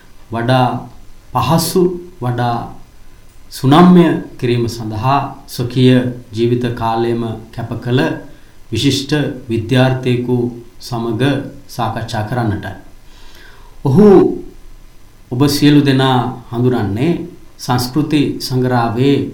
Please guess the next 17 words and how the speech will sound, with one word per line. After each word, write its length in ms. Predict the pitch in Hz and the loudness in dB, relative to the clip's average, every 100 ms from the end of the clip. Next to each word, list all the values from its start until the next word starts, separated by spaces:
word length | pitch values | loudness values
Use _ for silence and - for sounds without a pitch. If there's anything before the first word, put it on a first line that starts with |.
| - - | -12 -14
සංස්කාරකවරයෙකු 1080 | 117 110 - 117 107 104 110 107 104 - | -8 -8 -6 -4 -4 -4 -6 -4 -4 -2
ලෙස. 280 | 127 143 - - - - - - - - - 151 | 0 0 0 -2 -4 -12 -14 -16 -18 -20 -6 4
නමුත් 260 | 175 208 - - - | 6 6 2 -8 -6
ඊට 180 | 139 139 | -4 0
එහා 420 | 151 - - 226 - | -2 2 6 6 6
ගිය 200 | 110 151 180 - - 110 | 4 2 2 0 -6 -6
දිගු 280 | 123 123 175 170 - 123 | -2 4 6 6 2 -4
ඉතිහාසයක් 680 | 117 147 151 127 120 127 - - - 110 | -2 0 2 2 2 -2 -4 -12 -14 -8
ඔහුට 260 | 110 123 | -6 -2
තිබෙනවා. 420 | 139 131 101 - - - - - - - | 0 0 -2 -6 -14 -20 -20 -20 -20 -6
ඔහු 220 | 143 160 196 - - - - - | 0 4 6 6 2 -6 -16 -14
ශ්‍රී 260 | - 143 156 | 0 4 4
ලංකා 440 | 151 143 147 135 123 120 | 4 2 2 2 0 -2
විශ්වවිද්‍යාලයේ 880 | 120 135 127 123 120 110 104 107 156 175 - - | -4 -2 0 0 0 0 -2 0 0 -2 -4 -8
ප්‍රථම 340 | 120 143 143 151 120 - - - | -4 0 2 2 -2 -6 -14 -12
සිංහල 440 | - 127 127 139 131 104 - - - | -2 2 2 2 0 -2 -6 -14 -6
මහාචාර්යවරයා 920 | 95 131 123 127 120 117 110 107 92 | -2 -2 0 0 0 -2 -4 -4 -6